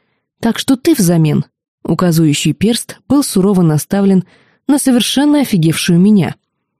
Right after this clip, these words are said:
"На ужин сегодня готовишь мое любимое блюдо в качестве компенсации". "Ах, мишленовские звезды! Ущипните меня кто-то! Да чтоб мне в жизни больше ни одной специи от другой не отличить,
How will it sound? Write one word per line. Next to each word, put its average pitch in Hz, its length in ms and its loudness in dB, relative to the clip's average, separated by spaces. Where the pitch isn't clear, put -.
"На 240 260 2
ужин 226 320 2
сегодня 185 400 0
готовишь 226 520 0
мое 180 200 2
любимое 214 440 2
блюдо 160 340 0
в - 100 -20
качестве - 480 -4
компенсации". 180 920 -2
"Ах, 254 600 0
мишленовские 254 760 0
звезды! 170 480 0
Ущипните 185 640 0
меня 170 220 2
кто-то! - 400 -2
Да 165 100 0
чтоб 175 280 0
мне 208 160 4
в 196 60 2
жизни 214 340 2
больше 180 340 0
ни 170 120 2
одной 175 280 2
специи 233 560 -2
от 151 80 -4
другой 202 320 0
не 156 140 2
отличить, 196 540 -2